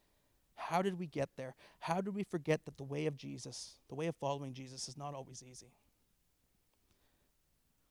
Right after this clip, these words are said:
Now, here's what this doesn't mean. This doesn't mean that you have to be homeless or slandered or brutally treated to follow Jesus.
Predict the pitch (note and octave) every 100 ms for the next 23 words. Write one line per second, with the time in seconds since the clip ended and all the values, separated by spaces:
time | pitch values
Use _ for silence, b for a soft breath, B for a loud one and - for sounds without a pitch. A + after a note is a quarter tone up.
0 | _ _ _ _ _ D3 C3+ F3+ E3+ E3
1 | - - C#3+ C#3 C#3 C3 B2 C#3 _ _
2 | _ _ _ _ _ _ _ - F#3 D#3+
3 | E3+ E3+ F3 D3+ D3+ C#3+ b b b D3+
4 | C#3+ C#3 C#3+ - D3 C3+ C3 C3 B2+ -
5 | B2+ - B2+ B2+ B2+ B2+ B2+ B2+ B2 C3+
6 | C3 C3 B2+ - C3+ C3 C3 C3+ C#3 C3+
7 | C3 C#3+ C#3+ B2+ -